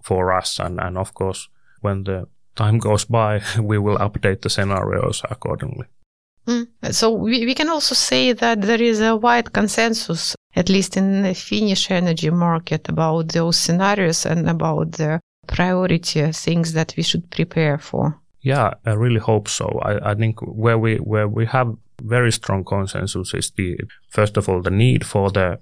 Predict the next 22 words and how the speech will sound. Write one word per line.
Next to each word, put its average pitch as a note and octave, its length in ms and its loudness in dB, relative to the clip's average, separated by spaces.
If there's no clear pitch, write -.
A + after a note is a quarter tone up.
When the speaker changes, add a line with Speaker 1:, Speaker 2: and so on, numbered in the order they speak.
Speaker 1:
clean G#2 440 2
and G2 240 0
green F#2 480 -2
and, F2+ 220 -2
and F#2 280 -4
affordable G2+ 760 2
electricity. G#2 800 -2
It's, G2 240 -6
it's - 200 -6
pretty G2+ 340 -2
clear G2 340 -2
that - 260 -8
the F2 160 -4
power G2+ 520 2
consumption G2+ 800 0
will F#2+ 200 -2
actually F#2+ 500 -2
increase F#2+ 420 -4
significantly - 1040 -2
during - 320 -6
the - 100 -8
next, - 380 -8